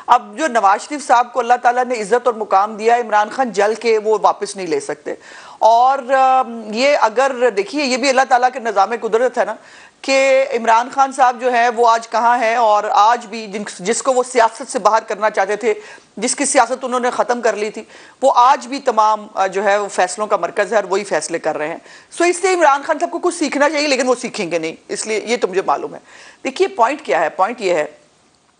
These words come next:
कि आर्मी चीफ, अ, लगाने की choice तो इमरान खान दे रहे हैं। उन्होंने लड़ाई जो सारी डाली थी, आपको मुझसे ज़्यादा मालूम है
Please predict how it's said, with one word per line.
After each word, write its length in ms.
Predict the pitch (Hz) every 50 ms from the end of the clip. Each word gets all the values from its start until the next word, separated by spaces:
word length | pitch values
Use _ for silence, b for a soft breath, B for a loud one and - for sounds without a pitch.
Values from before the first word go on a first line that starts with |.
| _ _ b b b b b -
कि 80 | 294 285
आर्मी 460 | - 240 233 247 262 269 277 320 311
चीफ, 500 | 320 - 311 302 320 330 320 - - 320
अ, 200 | 302 285 285 285
लगाने 480 | 269 240 220 190 214 190 208 233 277
की 160 | 285 - 311 294
choice 440 | - - 262 247 262 320 330 -
तो 80 | - 370
इमरान 320 | 330 285 294 330 370 381
खान 280 | 381 - 359 349 339 285
दे 140 | 277 269 254
रहे 120 | 254 247
हैं। 200 | 240 220 214 - B B B B B B B
उन्होंने 260 | - 302 349 359 392 359
लड़ाई 400 | 285 240 196 196 202 247 302 269
जो 120 | 330 311
सारी 280 | - 302 254 269 294 254
डाली 320 | 214 202 196 196 254 285
थी, 320 | 269 247 190 170 - - B B B B B -
आपको 460 | 208 208 214 214 - - 294 302 302
मुझसे 360 | 269 247 240 - - - 302
ज़्यादा 300 | 262 233 220 208 214 262
मालूम 380 | 277 262 240 202 208 208 196 196
है 260 | 185 165 160 - -